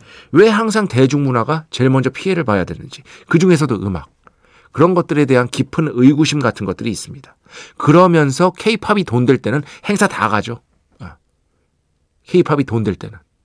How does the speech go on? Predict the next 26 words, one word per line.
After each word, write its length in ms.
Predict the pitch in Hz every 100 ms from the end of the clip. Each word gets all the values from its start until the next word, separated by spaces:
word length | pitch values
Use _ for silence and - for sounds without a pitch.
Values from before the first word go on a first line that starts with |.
| _ _ _ _ _ _ _ -
그럴 260 | - 185
때는 260 | 196 180 170
또 100 | 175
케이팝 440 | - 208 185 175
행사는 220 | 175 -
다 140 | 143 -
가. 180 | - - _ _ _ _ _ _ _ _ _ _ _ _ _ _ _ _ _
이런 220 | - 151 208
게 80 |
저는 240 | 196 151 160
정말 240 | 117 135
이해가 360 | 98 113 180 175
안 120 | 90
돼요. 180 | 78 - _ _ - - _ _ _ _ _ _ _ _ _ _ _ _
제가 160 | - 143
이상한 320 | 117 143 127
겁니까, 400 | 104 85 - 165 - -
여러분? 260 | 95 170 - _ _ _
한번 220 | - 175 104
알려주십시오, 580 | 147 202 131 - -
저한테. 360 | - - _ _ _ _ _
내가 280 | - - 311
이상한 360 | - 143 139
건지 220 | 160 143
좀 140 | - -
알려주십시오. 680 | 123 185 127 - - -